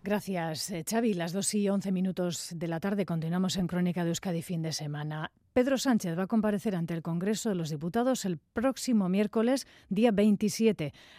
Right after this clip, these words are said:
A petición propia, mañana va a registrar esa petición de comparecencia el Gobierno.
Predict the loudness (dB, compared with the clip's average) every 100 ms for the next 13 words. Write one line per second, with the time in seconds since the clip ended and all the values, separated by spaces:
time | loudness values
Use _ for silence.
0 | -12 -8 -6 0 2 4 2 2 -2 -2
1 | 2 4 6 4 2 -4 -18 -4 0 0
2 | 0 -4 -2 0 0 -2 -4 -4 -2 2
3 | 4 4 0 -4 -2 -4 -2 -2 0 0
4 | 0 -4 -20 -8 -2 0 0 -2 -2 -2
5 | -4